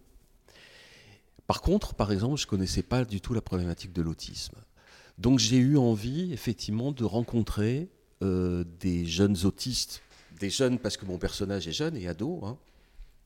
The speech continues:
de rencontrer des familles, de rencontrer des, des éducateurs. J'ai eu envie de, comment dire, soit j'invente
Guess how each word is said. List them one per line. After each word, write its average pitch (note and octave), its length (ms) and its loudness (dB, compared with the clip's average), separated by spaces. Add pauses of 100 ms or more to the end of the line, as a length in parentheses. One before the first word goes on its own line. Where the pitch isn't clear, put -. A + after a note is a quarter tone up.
(840)
de F#2+ 100 4
rencontrer G#2 420 6
des F2+ 120 4
familles, G#2+ 520 4
de A#2 100 -4
rencontrer F#2 560 -4
des, E2 360 -2
des E2 240 -4
éducateurs. G2 680 -4
J'ai G#2 120 -4
eu F#2+ 60 0
envie A2+ 420 -2 (600)
de, A#2+ 400 2 (560)
comment C#3+ 200 4
dire, B2+ 280 0 (880)
soit G3 260 6
j'invente C#3+ 840 6